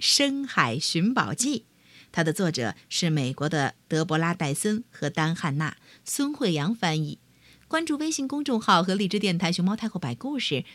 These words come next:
都可以收听到熊猫太后讲的故事。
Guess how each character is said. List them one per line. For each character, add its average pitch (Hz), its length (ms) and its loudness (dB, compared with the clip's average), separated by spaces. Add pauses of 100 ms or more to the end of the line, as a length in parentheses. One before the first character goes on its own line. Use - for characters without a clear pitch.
(120)
都 190 120 0
可 185 140 -4
以 123 100 -4
收 127 140 -4
听 139 180 -4
到 131 220 -4 (120)
熊 - 160 -2
猫 190 140 2
太 214 160 -4
后 247 300 -4 (200)
讲 104 280 -6
的 - 80 -14
故 160 240 -4
事。 - 240 -4